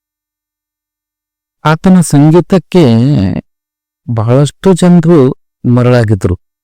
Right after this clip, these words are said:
ಆದರೆ ಆತ ಎಲ್ಲಿ ಸ್ಥಿರವಾಗಿ ಇರ್ತಿರ್ಲಿಲ್ಲ.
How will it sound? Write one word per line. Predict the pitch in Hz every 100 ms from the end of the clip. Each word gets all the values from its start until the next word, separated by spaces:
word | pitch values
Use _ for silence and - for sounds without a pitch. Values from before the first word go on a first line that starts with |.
| _ _ _ _ _ _ _ _ _ _ _ _ _ _ _ _ _ _ _ _ _ _
ಆದರೆ | 123 139 170 139 101 123 _ _ _ _ _ _ _ _ -
ಆತ | 135 147
ಎಲ್ಲಿ | 151 123 113 131 170
ಸ್ಥಿರವಾಗಿ | - 117 117 120 117
ಇರ್ತಿರ್ಲಿಲ್ಲ. | 113 98 - 98 98 98